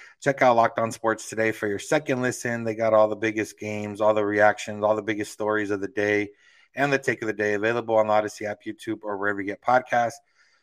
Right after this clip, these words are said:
You can find us on social media, Twitter and Instagram at Locked On Dodgers. Jeff is on Twitter at Tanai Dog. I'm at Vince Samperio. The D Ms are open on all those accounts if you need to get a hold of us. You can also get a hold of us via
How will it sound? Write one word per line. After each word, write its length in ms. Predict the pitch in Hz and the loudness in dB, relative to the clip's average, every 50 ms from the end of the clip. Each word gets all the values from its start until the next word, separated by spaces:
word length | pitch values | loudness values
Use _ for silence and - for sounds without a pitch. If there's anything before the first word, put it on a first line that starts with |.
| _ _ - | _ _ -8
You 100 | 139 139 | -8 -6
can 180 | - 135 127 | -4 -4 -4
find 280 | 123 - 127 127 127 127 | -2 0 0 0 2 0
us 160 | 127 - - | 0 0 -2
on 100 | 123 117 | -4 -4
social 320 | - - 120 117 - 117 113 | -4 -6 -6 -6 -8 -10 -12
media, 300 | 117 117 117 120 117 113 | -10 -10 -8 -10 -10 -10
Twitter 260 | - - 117 117 120 | -10 -10 -8 -8 -4
and 240 | 110 113 113 113 110 | -4 -2 -2 -2 -4
Instagram 580 | 113 110 - - 107 104 113 110 110 110 104 | -8 -10 -12 -14 -10 -8 -6 -6 -6 -6 -4
at 140 | 104 104 101 | -4 -2 -2
Locked 300 | 104 104 101 - - 104 | -2 -2 -2 -4 -8 -12
On 160 | 95 92 92 | -12 -8 -2
Dodgers. 580 | 101 117 131 131 127 127 123 123 120 113 - _ _ _ _ _ _ _ | 2 4 4 4 4 2 -2 -4 -4 -6 -10 _ _ _ _ _ _ _
Jeff 260 | - 123 131 127 - | -4 -2 -2 -2 -2
is 100 | 131 110 120 | -2 -2 -2
on 120 | 117 117 | -2 -2
Twitter 240 | - - 113 113 113 | -2 -4 -2 0 0
at 120 | 110 - | 0 0
Tanai 220 | - 113 110 110 107 | -4 -6 -4 -4 -2
Dog. 280 | 107 107 107 107 110 - - | 0 2 2 2 0 -2 -6
I'm 140 | 104 110 107 | -8 -6 -6
at 100 | 104 95 | -6 -6
Vince 240 | 104 98 92 - - | -8 -10 -10 -12 -14
Samperio. 640 | 98 95 - - 117 117 117 117 113 113 110 - - _ _ _ _ _ - | -14 -12 -8 -6 -4 -4 -2 0 0 0 -2 -2 -6 _ _ _ _ _ -20
The 80 | 101 | -14
D 200 | 98 113 123 120 | -8 -6 -4 -4
Ms 140 | 117 113 104 | -4 -2 0
are 60 | 113 | 2
open 220 | 110 110 - 104 104 | 2 2 0 -2 0
on 60 | 110 | 4
all 180 | 120 131 143 139 | 6 6 6 6
those 80 | 120 113 | 4 2
accounts 400 | 110 - - 113 113 117 110 - | -4 -6 -6 -8 -8 -8 -8 -10
if 100 | 107 - | -10 -10
you 60 | 110 | -10
need 140 | 107 104 101 | -10 -10 -8
to 60 | 101 | -6
get 120 | 101 101 90 | -6 -6 -4
a 40 | |
hold 160 | 101 104 101 98 | -4 -6 -4 -2
of 80 | 101 | -2
us. 220 | 107 113 - - - | -2 -2 -2 -6 -14
You 300 | _ _ - _ _ _ | _ _ -20 _ _ _
can 80 | - 117 | -8 -8
also 140 | 117 113 113 | -6 -2 0
get 100 | 117 110 | 0 0
a 40 | 113 | 2
hold 160 | 117 117 110 | 0 0 0
of 60 | 113 | 0
us 160 | 113 113 101 | -2 -2 -2
via 200 | 98 107 101 101 | -2 -6 -6 -6